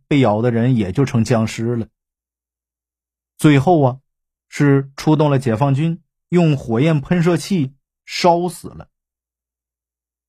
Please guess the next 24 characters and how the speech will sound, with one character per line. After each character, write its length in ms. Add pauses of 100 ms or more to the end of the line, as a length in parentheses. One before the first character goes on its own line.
(200)
另 260
外 320
还 220
有 160
一 200
个 400
传 300
说 160
呢， 220 (300)
说 180
这 100
个 140
僵 280
尸 200
啊， 260 (420)
是 140
来 300
自 420 (340)
青 400
城 280
山 260
九 240
老 240
洞 240